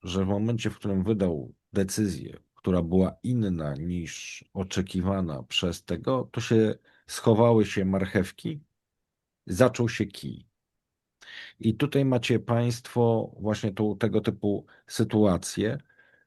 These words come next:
że ja nie mówię, że tak było. Zresztą Roman Giertych też o tym nie pisze, że sędzia, e, po prostu poszedł, e, i został, e, pan Dariusz, e, Łubowski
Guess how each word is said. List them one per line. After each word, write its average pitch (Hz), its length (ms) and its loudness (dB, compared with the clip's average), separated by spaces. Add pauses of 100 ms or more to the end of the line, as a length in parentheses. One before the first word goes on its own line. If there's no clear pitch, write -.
że 107 680 2 (1160)
ja 87 180 2
nie 131 140 4
mówię, 110 300 4
że 82 340 2 (240)
tak 85 380 -4
było. 87 340 2
Zresztą 156 280 -2
Roman 156 240 2
Giertych 151 340 0
też - 240 2
o 92 40 0
tym 85 180 -4
nie 87 120 -2
pisze, 76 420 -6 (240)
że 85 200 -4
sędzia, 87 600 -2 (760)
e, 80 320 -2
po 80 140 -8
prostu 92 520 -4
poszedł, 95 560 -2 (320)
e, 76 280 -8
i 85 180 -6
został, 80 680 -2 (640)
e, 76 640 -4 (420)
pan 85 200 -2
Dariusz, 85 440 0 (440)
e, 76 340 -8
Łubowski 87 1080 -2